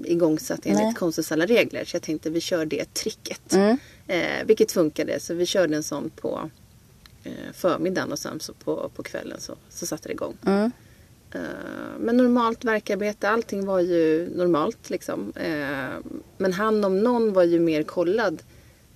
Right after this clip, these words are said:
Speaker 1: eh, när han låg i magen eftersom, eh, vi då gick på sån här,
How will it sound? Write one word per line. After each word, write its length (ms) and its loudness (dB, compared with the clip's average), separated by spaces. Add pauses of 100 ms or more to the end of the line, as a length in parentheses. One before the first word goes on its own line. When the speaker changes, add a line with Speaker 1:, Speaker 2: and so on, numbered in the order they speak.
(100)
Speaker 1:
eh, 260 -8
när 220 2
han 120 0
låg 160 0
i 40 4
magen 540 2
eftersom, 540 -6 (340)
eh, 80 -8 (640)
vi 80 4
då 140 2
gick 160 2
på 100 -6
sån 140 -10
här, 140 -10